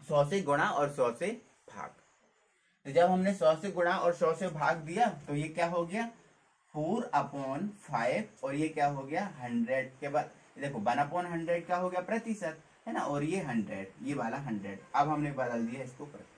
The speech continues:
है ना? तो अब हम इसको काटेंगे तो पाँच दूनी दस और ये बीस और बीस चौके क्या हो गया?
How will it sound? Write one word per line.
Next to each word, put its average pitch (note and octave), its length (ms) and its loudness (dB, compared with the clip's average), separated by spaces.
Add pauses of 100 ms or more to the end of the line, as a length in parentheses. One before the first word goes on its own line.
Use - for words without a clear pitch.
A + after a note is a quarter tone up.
(1200)
है F3 80 0
ना? A#3+ 100 6 (280)
तो D3+ 80 0
अब D#3+ 260 4
हम G3 140 2
इसको F#3+ 220 -8
काटेंगे F3+ 440 2
तो G3 160 -8
पाँच D#3 240 4
दूनी F3+ 280 -6
दस F#3+ 240 2
और D#3+ 100 -2
ये D3+ 120 4
बीस G3 280 -2
और C#3+ 140 0
बीस D3+ 240 0
चौके E3+ 220 -6
क्या E3+ 160 -4
हो F3 140 -2
गया? F3 240 -4